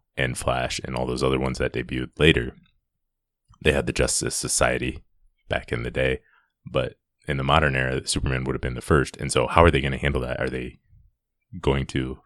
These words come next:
kind of reestablish him as the, the first and greatest superhero?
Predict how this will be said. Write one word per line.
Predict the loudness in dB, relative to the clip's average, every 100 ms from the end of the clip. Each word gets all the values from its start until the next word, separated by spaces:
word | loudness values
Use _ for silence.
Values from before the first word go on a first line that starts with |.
| _ -20 _ _ -4
kind | 0 2
of |
reestablish | 0 0 0 2 2 2 0
him | -2 2
as | 2 2
the, | -2 -2 -20 _ _ _
the | -4
first | 0 0 0
and | 0
greatest | 0 0 -4
superhero? | -2 0 0 -2